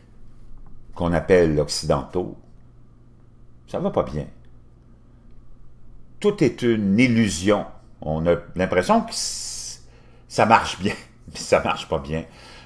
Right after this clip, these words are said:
Il y a eu une inflation incroyable, une bulle qui s'est créée, en tout cas ici en Amérique, au niveau de l'immobilier,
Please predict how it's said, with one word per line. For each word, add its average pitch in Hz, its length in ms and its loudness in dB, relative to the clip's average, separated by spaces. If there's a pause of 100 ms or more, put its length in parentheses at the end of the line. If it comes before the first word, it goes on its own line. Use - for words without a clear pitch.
Il 87 60 4
y - 20 8
a 95 40 10
eu 104 100 4
une 113 100 4
inflation 104 480 6
incroyable, 92 640 6
une 82 360 4 (840)
bulle 131 480 10
qui - 80 -4
s'est - 260 0 (640)
créée, 110 500 8
en 90 120 6
tout - 120 -10
cas 113 100 10
ici 92 300 2
en 101 80 2
Amérique, 90 360 2
au 90 40 0
niveau 80 280 0
de 78 100 -2
l'immobilier, 80 760 -2